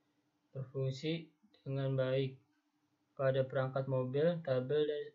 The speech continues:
berbagai jenis komputer. Desain website minimalis membantu untuk perusahaan elemen situs. Sebuah desain sederhana namun kreatif dan biasanya lebih efektif dalam memberikan informasi rinci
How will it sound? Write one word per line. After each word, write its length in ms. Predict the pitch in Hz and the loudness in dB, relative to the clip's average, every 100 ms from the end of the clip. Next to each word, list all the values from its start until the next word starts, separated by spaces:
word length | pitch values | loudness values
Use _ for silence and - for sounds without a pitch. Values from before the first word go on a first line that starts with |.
| - | -8
berbagai 560 | 131 127 123 135 131 | -4 0 0 0 -4
jenis 240 | 127 127 131 | -4 -8 -8
komputer. 480 | 120 120 120 127 127 - _ | -10 -10 -8 -8 -8 -14 _
Desain 240 | 127 127 127 | -10 -8 -6
website 400 | 127 123 131 - 135 - _ _ _ _ - | -8 -10 -14 -14 -20 -20 _ _ _ _ -8
minimalis 500 | 131 127 127 143 147 | -4 0 0 -2 -4
membantu 560 | 139 131 127 131 143 139 | -4 -2 -2 -4 -4 -4
untuk 240 | 135 135 | -6 -10
perusahaan 380 | - 131 127 135 | -8 -8 -6 -4
elemen 400 | 135 131 131 131 | -4 -4 -4 -6
situs. 500 | - 117 - 127 120 _ _ _ _ | -6 -10 -8 -10 -10 _ _ _ _
Sebuah 420 | - 135 131 131 | -10 -6 2 2
desain 540 | 127 127 143 143 160 165 - _ _ _ _ _ _ _ | 2 -2 -2 -2 -2 -4 -8 _ _ _ _ _ _ _
sederhana 500 | - 139 131 127 135 151 | -8 0 2 2 0 0
namun 320 | 143 143 147 | -2 -4 -6
kreatif 460 | 143 131 123 139 139 | -2 0 0 -2 -2
dan 240 | 151 143 139 | -2 -2 0
biasanya 500 | 135 127 131 135 147 | 2 2 0 -4 -4
lebih 380 | 147 139 139 139 | -6 -6 -6 -8
efektif 500 | 135 131 131 147 143 147 | -8 -8 -10 -12 -10 -6
dalam 260 | 139 143 - _ _ _ _ _ _ - | -6 -6 -14 _ _ _ _ _ _ -6
memberikan 800 | 135 135 135 131 131 127 143 147 | -2 0 2 2 0 -2 -4 -4
informasi 560 | 139 135 135 131 131 131 | -6 -4 -2 -4 -4 -4
rinci 580 | 127 127 - 147 147 | -2 -4 -8 -14 -14